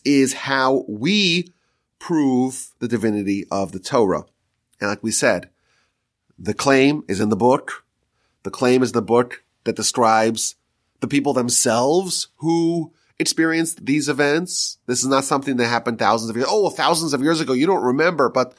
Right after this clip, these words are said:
Sinai revelation happened. And the book itself is delivered to the very people who witnessed those events, and they begin to abide by the laws of the Torah based upon their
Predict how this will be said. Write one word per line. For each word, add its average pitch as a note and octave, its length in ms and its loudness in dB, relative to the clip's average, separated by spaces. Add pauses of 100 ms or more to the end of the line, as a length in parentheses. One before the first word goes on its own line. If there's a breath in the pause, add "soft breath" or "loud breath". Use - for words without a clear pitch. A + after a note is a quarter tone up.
(200 loud breath)
Sinai C3 360 2
revelation A#2 500 2
happened. A2 400 -2 (200 loud breath)
And D#3+ 120 0
the D#3 40 4
book E3+ 160 2
itself D3 280 0
is E3+ 80 -4
delivered A#2+ 480 0
to D#3 80 -6
the D3+ 40 -2
very B2+ 220 2 (320)
people A#3 560 0 (640)
who D3 180 2
witnessed B2+ 440 0
those A2 180 0
events, A2 360 -2
and A#2 120 -2
they B2 100 2
begin C#3+ 380 0
to C3 160 0
abide A#2+ 360 0
by B2+ 120 -2
the A2+ 80 -4
laws B2+ 640 0 (320 soft breath)
of E3+ 280 0
the D#3+ 160 0
Torah G3+ 540 2 (260 soft breath)
based C#3+ 280 0
upon A2+ 560 0
their A#2+ 580 2